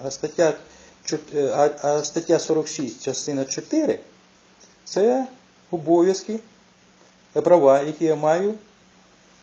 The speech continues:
також, е, щодо мого обвинуваченого. Крім того, права, права також встановлені в частині,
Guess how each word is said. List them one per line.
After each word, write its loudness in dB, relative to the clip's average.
також, -4
е, 0
щодо 0
мого -2
обвинуваченого. -4
Крім -2
того, 2
права, 4
права 0
також -2
встановлені -2
в -14
частині, -6